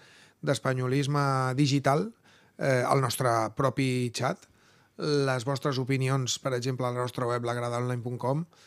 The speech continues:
o, reitero, doncs, eh, les xarxes, eh, espanyolistes, no? Costa molt trobar un cert positivisme. Costa molt trobar també notícies que generin inputs positius. Qualsevol cosa que tregui el club, que digui el club,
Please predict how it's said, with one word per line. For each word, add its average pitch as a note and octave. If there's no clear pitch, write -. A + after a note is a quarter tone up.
o, C3+
reitero, B2+
doncs, A#2+
eh, A2+
les G#2
xarxes, B2
eh, A#2
espanyolistes, A2
no? C#3+
Costa G#3+
molt G3+
trobar C3+
un B2+
cert C3
positivisme. A#2+
Costa E3
molt F3
trobar B2
també B2+
notícies C3+
que C3
generin B2
inputs C#3+
positius. A#2+
Qualsevol E3+
cosa F3+
que C3
tregui C#3+
el C3+
club, F3
que C3+
digui C#3
el B2+
club, F3+